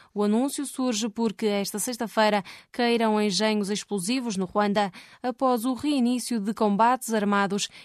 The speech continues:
entre o exército ruandês e os rebeldes congoleses do grupo M vinte e três. Os líderes da União Europeia comprometeram-se a agir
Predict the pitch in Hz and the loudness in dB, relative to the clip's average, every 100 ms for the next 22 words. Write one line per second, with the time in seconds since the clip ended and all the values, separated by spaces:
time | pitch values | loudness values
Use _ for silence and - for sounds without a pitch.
0 | - 208 202 202 208 196 220 - 208 220 | -6 -2 -2 -2 -2 0 -2 -2 -2 -4
1 | - 285 233 202 196 - - - 214 190 | -2 0 2 2 0 -4 -12 -6 -6 -4
2 | 214 214 196 175 - 262 233 214 202 180 | -2 -2 -2 -4 -4 -4 0 0 -2 -4
3 | 185 214 208 202 208 214 - 226 220 202 | -6 -4 -2 -2 -4 -6 -6 -6 -4 -2
4 | 180 254 226 180 170 170 - - _ _ | -2 -4 -4 -8 -8 -6 -8 -10 _ _
5 | _ _ _ _ _ _ - 208 247 226 | _ _ _ _ _ _ -6 -4 -2 0
6 | 226 190 220 214 214 214 208 196 254 254 | -2 0 0 2 2 2 0 0 0 0
7 | 233 214 202 214 208 214 208 202 196 - | 0 0 -2 0 -2 0 0 0 -2 -4
8 | 208 208 180 247 247 | -2 -2 -2 -2 -4